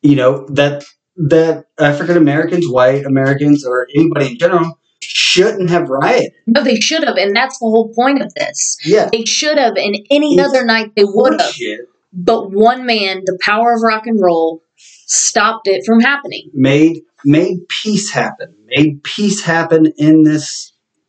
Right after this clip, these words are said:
Speaker 1: in this tiny little concert in the entire city of Boston.
Speaker 2: It's amazing.
Speaker 1: It's incredible. And so,
Speaker 2: Let's
Speaker 1: you know,
Speaker 2: wrap it up.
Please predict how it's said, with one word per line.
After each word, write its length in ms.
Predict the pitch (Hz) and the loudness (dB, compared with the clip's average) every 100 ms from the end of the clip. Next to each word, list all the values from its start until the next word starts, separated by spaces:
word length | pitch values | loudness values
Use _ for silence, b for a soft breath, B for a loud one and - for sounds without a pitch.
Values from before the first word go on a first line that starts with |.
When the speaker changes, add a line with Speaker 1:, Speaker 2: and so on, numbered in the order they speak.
| _ | _
Speaker 1:
in 240 | 143 175 180 | 0 2 2
this 320 | 170 160 - | 0 -2 -10
tiny 720 | - 165 165 160 156 156 147 _ _ _ - | -8 -2 2 4 6 4 0 _ _ _ -4
little 680 | 123 151 156 156 151 151 _ - | 2 4 4 2 0 -6 _ -8
concert 640 | - 147 143 127 113 113 - _ _ _ _ - | 0 0 0 -2 -2 -2 -8 _ _ _ _ -2
in 120 | 139 | 2
the 200 | 135 131 | 2 2
entire 500 | 120 - 156 156 156 | 0 0 0 2 0
city 340 | 143 151 139 | 0 0 2
of 140 | 135 117 | 2 2
Boston. 680 | 127 120 113 113 104 107 - - | 0 0 -4 -4 -2 -4 -6 -8
Speaker 2:
It's 160 | 202 | -2
amazing. 460 | 220 202 165 - - _ - | 0 0 -4 -10 -20 _ -6
Speaker 1:
It's 200 | 123 - | -4 0
incredible. 540 | 131 - 139 123 - _ _ _ _ | 0 0 -2 -2 -6 _ _ _ _
And 300 | 120 113 113 | -2 0 0
so, 560 | 110 - 131 127 127 127 _ | -2 0 2 4 2 -4 _
Speaker 2:
Let's 140 | 202 233 | -2 2
Speaker 1:
you 40 | |
know, 60 | 240 | 0
Speaker 2:
wrap 100 | 247 | -2
it 60 | 277 | -4
up. 220 | 302 | -4